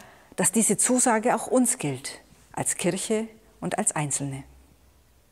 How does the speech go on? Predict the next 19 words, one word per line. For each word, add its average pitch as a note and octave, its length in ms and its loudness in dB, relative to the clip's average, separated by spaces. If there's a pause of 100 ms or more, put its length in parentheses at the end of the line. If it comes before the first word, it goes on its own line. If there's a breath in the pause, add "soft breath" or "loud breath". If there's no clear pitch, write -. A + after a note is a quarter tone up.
(920 soft breath)
Denn D#3+ 140 2
Jesus D#3+ 340 2
Christus - 480 2
hat E3 140 -4
uns A#3 340 2
durch F#3+ 140 2
seinen D#3 320 0
Tod B3 280 2
am D#3+ 160 0
Kreuz F3 360 -2
erlöst - 640 -4 (640 soft breath)
und - 200 -2
durch E3 120 0
die - 100 -8
Taufe G3 400 2
sind G3 320 0
wir F#3 180 4
mit F3+ 200 -2
hineingenommen D3 800 0